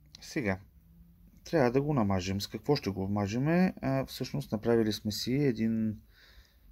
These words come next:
да го наречем, сос, който е на основата на зехтин, а, пушен червен пипер сладък и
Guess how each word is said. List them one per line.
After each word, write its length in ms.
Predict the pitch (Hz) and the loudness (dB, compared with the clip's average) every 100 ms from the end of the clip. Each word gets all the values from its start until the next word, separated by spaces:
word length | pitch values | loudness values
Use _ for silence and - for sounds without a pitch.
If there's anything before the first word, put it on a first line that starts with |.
| - | -10
да 140 | 95 98 | -4 0
го 100 | 98 | 2
наречем, 460 | 98 98 - 104 | 2 2 0 0
сос, 580 | 101 104 120 - - - | 0 2 2 2 -6 -8
който 680 | - 101 101 113 123 131 135 - | -2 0 0 -2 0 0 -2 -4
е 260 | 113 113 113 | -2 -2 0
на 220 | 110 110 | 0 0
основата 760 | 110 - 104 107 104 110 110 113 | -2 -2 -2 -2 -2 0 2 2
на 540 | 110 107 110 113 113 - | 2 2 2 0 -2 -6
зехтин, 680 | 95 95 - 101 113 160 - - _ - _ - _ _ _ _ _ _ _ _ _ _ - - - | -6 -6 -4 0 0 0 -4 -14 _ -20 _ -20 _ _ _ _ _ _ _ _ _ _ -20 -20 -16
а, 240 | - - - - - - - - - - - - | -12 -12 -12 -14 -16 -18 -18 -20 -20 -20 -20 -6
пушен 360 | 120 - 95 92 | -4 -2 -2 -4
червен 380 | - 98 98 98 | -6 -4 0 0
пипер 320 | 98 - 98 | -2 -4 -4
сладък 760 | 92 - 92 92 95 165 202 - - - - | -2 -6 -4 -2 2 2 0 -10 -16 -20 -16
и 520 | - 170 185 190 190 | -6 -2 2 2 0